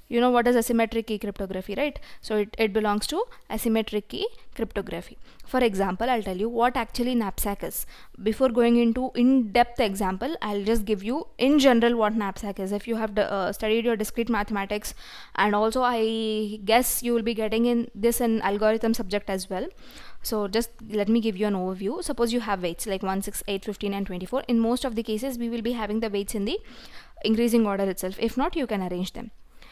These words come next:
And in general, what we do is we will be selecting weights so that we have to achieve a particular sum, and the sum also will be given in the question itself. So for example, here,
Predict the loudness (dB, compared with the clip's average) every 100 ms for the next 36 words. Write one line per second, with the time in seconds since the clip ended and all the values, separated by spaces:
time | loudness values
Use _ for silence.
0 | -20 -10 -6 -4 -4 2 4 6 4 2
1 | 0 -2 0 -2 0 -2 -2 -2 -2 -2
2 | -2 -2 -2 -4 -2 -2 -2 -2 -4 -6
3 | -10 -16 -8 -2 -2 -2 -4 -4 -6 -6
4 | -6 -4 -4 -2 -2 -2 -2 -2 0 -2
5 | -2 -4 -4 -4 -6 -8 -6 -4 -2 0
6 | 0 2 0 -2 -2 -2 0 0 0 -2
7 | -4 -2 -4 -4 -6 -6 -10 -18 -18 -14
8 | -4 0 2 2 4 2 2 0 2 2